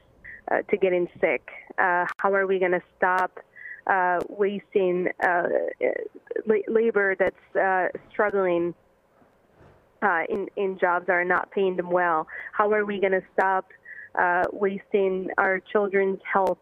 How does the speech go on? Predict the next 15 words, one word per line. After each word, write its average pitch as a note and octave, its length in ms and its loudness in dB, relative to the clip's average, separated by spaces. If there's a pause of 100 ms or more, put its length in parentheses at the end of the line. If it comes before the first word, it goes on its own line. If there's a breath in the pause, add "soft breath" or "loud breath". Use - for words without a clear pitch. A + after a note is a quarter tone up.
uh, F3+ 380 2 (200)
to, F3+ 340 2 (160)
to F#3+ 260 2
issues F#3 440 -2
with, F#3 160 -2 (240)
with F#3 260 2
asthma, F3+ 600 0 (100)
to, F3 260 2 (120)
to F3 360 2
rationing F#3+ 680 -2 (420 loud breath)
insulin, F#3+ 640 2
to F3+ 240 2 (380)
having F#3+ 400 0
hospital G3 560 0
deserts? F#3 500 0